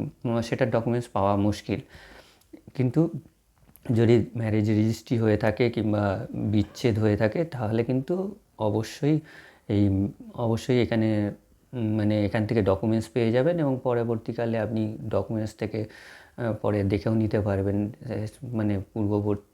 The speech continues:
মানে যাকে আপনি বিয়ে করতে যাচ্ছেন সে কী ধরনের কোথায়, আহ, কিছু করেছে কি না কিংবা পরবর্তীকালে আপনি তার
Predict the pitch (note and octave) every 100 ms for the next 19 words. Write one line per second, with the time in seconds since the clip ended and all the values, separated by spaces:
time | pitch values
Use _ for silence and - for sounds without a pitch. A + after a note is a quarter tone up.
0 | - G2 F#2+ G2 A#2 G#2+ A2 G2 G#2 G2
1 | G#2 - G2 F#2 - A#2+ A2+ - G2+ -
2 | G2+ F#2+ F#2 F#2+ - - G#2 F#2+ - -
3 | - - - - G2+ G2 G#2 G2+ G2 -
4 | G#2 G2+ A#2 A2 A2+ A2+ G#2+ G2+ G2 F2+
5 | F2+ - _ G2+ F#2+ G2 F#2+ - G#2+ G2
6 | F#2+ G2 F#2 - - F#2+